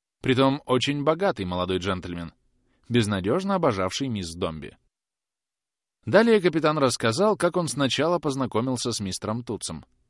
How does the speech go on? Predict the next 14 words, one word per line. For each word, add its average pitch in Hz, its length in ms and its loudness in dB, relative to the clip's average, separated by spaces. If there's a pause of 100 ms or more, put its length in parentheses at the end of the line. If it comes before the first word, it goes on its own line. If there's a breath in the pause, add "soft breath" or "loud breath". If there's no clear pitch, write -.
печальным 95 500 -2
вестником 175 600 -2
мнимой 139 420 -2
погибели 104 440 -2
Вальтера, 82 500 -4 (600)
и 95 120 -4
каким 87 300 -4
образом 156 400 -2
заключен 131 480 0
был 180 140 6
между 131 260 0
ними 139 220 0
торжественный 104 680 -2
договор, 92 480 -2